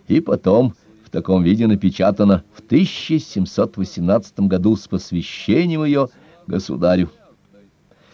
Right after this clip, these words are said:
Интересно, что при Анне Иоанновне перевод был запрещен и изъят из продажи, а при Елизавете Петровне вновь был сделан перевод той же самой книги,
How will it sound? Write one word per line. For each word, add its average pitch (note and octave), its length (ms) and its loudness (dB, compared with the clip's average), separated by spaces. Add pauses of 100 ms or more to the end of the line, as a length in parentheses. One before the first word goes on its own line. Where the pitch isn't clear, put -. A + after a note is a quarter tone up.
(460)
Интересно, A3 640 4
что G#3 240 2
при G#3 240 2
Анне F#3 460 4
Иоанновне G2+ 600 6 (360)
перевод C#3 440 2
был G2+ 280 4
запрещен G2+ 840 2
и G2+ 140 6
изъят F#2+ 400 2
из - 180 -4
продажи, F#3 520 2 (640)
а B2 160 0
при D#3+ 180 4
Елизавете D3+ 560 6
Петровне B2 500 2
вновь A2+ 420 4
был A2+ 260 4
сделан G#2 480 2
перевод G2+ 440 2
той E3+ 320 4
же F#3+ 160 2
самой E3+ 460 2
книги, D3 500 2